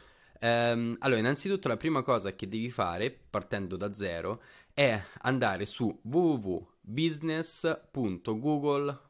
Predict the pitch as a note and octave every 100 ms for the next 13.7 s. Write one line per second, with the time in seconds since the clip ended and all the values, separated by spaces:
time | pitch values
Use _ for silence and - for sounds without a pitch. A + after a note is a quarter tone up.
0 | _ - B2 A#2 G#2+ - E2 D2+ E2 -
1 | _ _ - - E3 - F3+ D#3+ D#3 D3+
2 | E3 E3 E3+ _ _ _ _ - C3 -
3 | B2 G#2 - _ - G#2 C#3 A#2+ G2 A2
4 | - - - G#2 - - F#2 F2+ - -
5 | E2+ G2+ D3+ _ _ - - - - -
6 | B2 A#2+ A#2+ A#2 - C3 D#3+ D#3 C#3+ C#3+
7 | D3 D3 A2+ F#2+ G2 - C3+ G#2+ G2 G#2+
8 | G2+ - _ G#2 G#2+ A#2 G2+ - G2 -
9 | G#2 G#2+ F#2+ F2+ F2 - _ _ - F2+
10 | F#2 G2+ A#2 F#2+ F2+ G2 G2+ G2+ C#3+ C3
11 | A#2+ A2+ C3+ C3+ - - A2 - G2+ A#2
12 | A2+ B2+ - A2+ F2+ E2 F#2 F#2 A#2+ B2+
13 | B2 G2 G2+ G#2 A2+ B2+